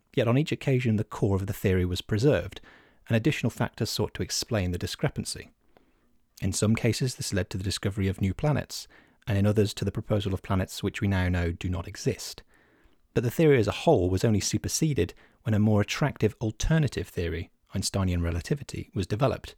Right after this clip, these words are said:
not when it was falsified. As well as problems with the notion of scientific method on the macro scale of theory building,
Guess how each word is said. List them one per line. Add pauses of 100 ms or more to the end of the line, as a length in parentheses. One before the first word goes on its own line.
(400)
not
when
it
was
falsified. (1000)
As
well
as
problems
with
the
notion
of
scientific
method
on
the
macro
scale
of
theory
building,